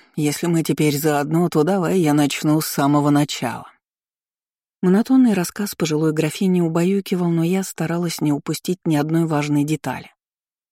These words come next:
Когда-то род Гатар был одним из самых крупных и славных целительских родов.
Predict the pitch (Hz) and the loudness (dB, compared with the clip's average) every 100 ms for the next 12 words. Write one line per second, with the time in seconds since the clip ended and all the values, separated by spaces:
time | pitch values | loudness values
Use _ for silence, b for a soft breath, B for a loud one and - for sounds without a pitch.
0 | _ _ _ _ _ _ - 175 220 220 | _ _ _ _ _ _ -4 0 0 0
1 | 165 185 170 160 180 180 156 147 143 160 | 0 0 0 -2 0 0 0 0 2 2
2 | 165 143 - 160 151 - - 185 196 160 | 2 0 -2 0 -2 -2 -4 -2 0 0
3 | - 139 143 165 170 160 - 156 143 160 | -2 -4 -2 -2 -2 -4 -4 -2 0 -2
4 | 151 - - - 151 151 135 - _ | -6 -6 -12 -6 -4 -4 -6 -10 _